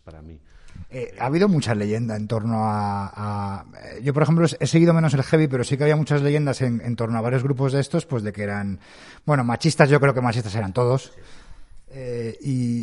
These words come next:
Speaker 2: y, y también así, pues, más conservadores, más de derechas, que claro, aquí, por ejemplo, tampoco no sé si, si es que somos así en este país, porque en este país de verdad es que no te imaginas un grupo de rock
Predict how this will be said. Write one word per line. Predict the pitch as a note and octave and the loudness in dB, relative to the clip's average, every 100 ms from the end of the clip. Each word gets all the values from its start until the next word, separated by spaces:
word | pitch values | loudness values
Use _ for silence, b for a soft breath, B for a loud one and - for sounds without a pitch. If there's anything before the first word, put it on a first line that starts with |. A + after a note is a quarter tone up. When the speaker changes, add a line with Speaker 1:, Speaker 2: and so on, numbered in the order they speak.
| G#2+ - C#3 - | -6 -8 -8 -4
Speaker 2:
y, | C3+ | -2
y | |
también | C3 B2+ E3+ | 0 2 2
así, | B2 G3 | 4 4
pues, | D#3 C3 - | 2 -2 -6
más | B2+ C3+ C3+ - | -2 0 0 -2
conservadores, | - C3+ C#3 C3 C3+ C#3+ B2+ - | -4 -2 2 4 4 4 0 -4
más | C#3 C3+ | 0 2
de | C#3 | 2
derechas, | C3 C3 C#3+ C#3+ B2+ | 2 0 0 -2 -2
que | - B2 | -4 0
claro, | C#3+ | 2
aquí, | B2+ C#3+ | 2 2
por | C#3+ | 0
ejemplo, | D#3 F3 D#3+ E3+ D#3+ - - - - - - _ | 2 2 4 4 2 -6 -16 -20 -20 -20 -20 _
tampoco | - B2 C#3 E3 | -8 -4 -2 0
no | E3 | 0
sé | E3+ | -2
si, | - D#3 C#3 B2+ | 0 0 0 -2
si | - C#3 | -2 -4
es | - | 0
que | C#3 | -2
somos | C#3 C3 B2+ | 0 -2 -2
así | B2+ | 0
en | C3 | 0
este | A#2+ A#2+ | 0 -2
país, | B2 | -2
porque | C3+ A#2 | -2 -4
en | A#2 | -4
este | A2+ | -2
país | B2 C3+ C#3+ - | 0 0 0 -2
de | A#2 | -4
verdad | G#2+ G#2 | -4 -6
es | |
que | - | -4
no | B2 | -2
te | A#2+ | 0
imaginas | B2 A2+ C3 C3+ C3+ - | -2 -2 -2 -2 -4 -6
un | B2 | -4
grupo | A2+ G#2+ | -4 -2
de | A#2+ | -2
rock | A2+ B2+ - | 0 -2 -4